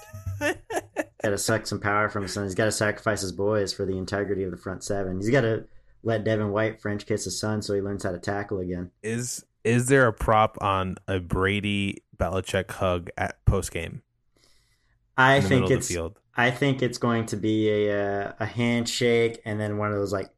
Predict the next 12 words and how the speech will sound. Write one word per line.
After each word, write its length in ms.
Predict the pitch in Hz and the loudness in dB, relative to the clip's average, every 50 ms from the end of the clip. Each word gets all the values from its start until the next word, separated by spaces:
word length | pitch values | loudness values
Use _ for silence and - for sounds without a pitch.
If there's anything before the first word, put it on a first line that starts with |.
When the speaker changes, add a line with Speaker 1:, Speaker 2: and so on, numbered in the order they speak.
| _ | _
Speaker 1:
taps 340 | - 123 113 107 107 - - | 2 4 4 4 4 2 -2
on 80 | 110 104 | -2 -2
the 40 | |
shoulders. 300 | 101 - 107 95 90 87 | -2 -2 -2 -2 -2 0
Not 160 | 95 120 127 143 | 2 4 4 4
a 60 | 139 | 4
full-on 320 | 143 151 156 151 143 139 131 | 4 4 6 6 6 6 6
hug, 280 | 123 110 90 87 90 | 6 4 2 2 -2
just, 180 | - 104 95 - | -4 -4 -4 -4
like, 160 | 101 95 - | -6 -6 -4
a 160 | 98 92 90 - _ _ _ _ | -6 -8 -8 -10 _ _ _ _
handshake, 640 | 117 113 107 104 - - 117 107 104 104 104 - | -2 -2 -2 -2 -2 0 0 0 0 -2 -4 -8